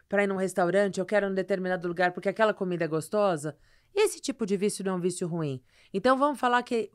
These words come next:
ele vicia no sentido de ele se sente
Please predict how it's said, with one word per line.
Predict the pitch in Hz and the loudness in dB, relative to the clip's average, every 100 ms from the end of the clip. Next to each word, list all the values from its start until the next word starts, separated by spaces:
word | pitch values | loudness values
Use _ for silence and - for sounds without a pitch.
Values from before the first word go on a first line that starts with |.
| 170 156 - | -12 -14 2
ele | 208 214 | 2 2
vicia | 170 196 185 - 220 254 320 311 _ - - | -2 -4 -4 -6 -4 0 0 -2 _ -20 -6
no | 226 | -4
sentido | 226 269 214 220 196 | 0 0 0 0 0
de | 170 | 2
ele | 202 190 | 2 2
se | - - 196 | -2 -8 -10
sente | - 247 277 285 - 302 | 0 0 0 -4 -4 -4